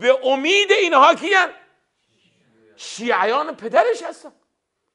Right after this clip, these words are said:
ولی اگر از بصره میمد، آقا، نمیرفت، چون شیعه، بصره اموی بوده. جاهای دیگر میمد، نمیرفت، آقا.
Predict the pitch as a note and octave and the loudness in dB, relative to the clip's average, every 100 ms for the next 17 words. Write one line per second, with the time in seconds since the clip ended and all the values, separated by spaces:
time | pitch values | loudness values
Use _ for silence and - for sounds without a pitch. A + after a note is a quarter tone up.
0 | _ _ _ _ _ _ _ _ _ _ | _ _ _ _ _ _ _ _ _ _
1 | _ _ _ _ _ _ _ E3+ A#3 A#3+ | _ _ _ _ _ _ _ 0 2 4
2 | A#3 A#3+ B3 A#3 A#3+ F#3+ G3 A#3+ A3+ B3 | 2 4 2 6 4 4 2 2 2 -2
3 | A#3 A#3+ E4 E4+ B3 F4 A#4 C5 A4 C#4+ | -2 2 0 2 0 0 0 -2 -4 -8
4 | _ _ _ _ _ _ - A3 G#3 F#3 | _ _ _ _ _ _ -8 -8 -6 -6
5 | F3+ - - - D#3 F#3 B3 C4 A3+ G3 | -4 -6 -8 -10 -4 -2 -2 -4 -4 -4
6 | F#4+ F#4 D4+ A3+ _ _ _ _ _ _ | -4 -8 -10 -18 _ _ _ _ _ _
7 | _ _ _ _ _ _ _ _ _ _ | _ _ _ _ _ _ _ _ _ _
8 | _ _ _ _ _ _ _ _ _ _ | _ _ _ _ _ _ _ _ _ _
9 | _ _ _ _ _ _ E3 D#3+ C4 B3 | _ _ _ _ _ _ -20 -2 2 2
10 | F#3+ B3 B3+ B3+ F#3+ A#3 A3 B3 A#3+ B3+ | 2 2 2 -2 -10 -14 -4 -2 -2 -4
11 | D#4+ F4 E4 G4 G#4+ G4+ D4+ - B3 G3 | -4 -4 -4 -8 -4 0 0 0 -8 -8